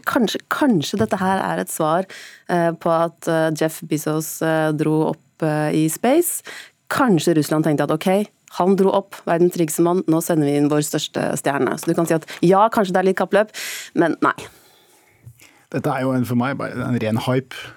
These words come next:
Speaker 2: og det er helt det motsatte av det man burde gjøre. Jeg mener jo at, eh, all filminnspilling nå bør gjøres per sykkel,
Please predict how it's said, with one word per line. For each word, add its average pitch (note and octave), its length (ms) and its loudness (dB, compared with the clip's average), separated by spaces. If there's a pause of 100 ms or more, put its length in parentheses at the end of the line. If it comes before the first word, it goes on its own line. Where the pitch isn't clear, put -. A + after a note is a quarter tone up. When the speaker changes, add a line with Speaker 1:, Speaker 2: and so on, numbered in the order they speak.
(140)
Speaker 2:
og D3 60 -6
det C3+ 80 0
er B2+ 60 2
helt G#2+ 100 -4
det A#2+ 80 4
motsatte A2+ 400 -2
av A#2+ 80 4
det A2+ 80 4
man A2+ 220 2
burde G2+ 180 0
gjøre. A2+ 240 0
Jeg B2 100 0
mener A#2+ 220 2
jo A#2 80 -2
at, A#2+ 180 -10
eh, B2 220 -2
all A#2 240 -4
filminnspilling A2+ 800 0
nå A2 160 0
bør A2 140 0
gjøres G#2 340 -2
per A2+ 160 -2
sykkel, D3+ 460 -2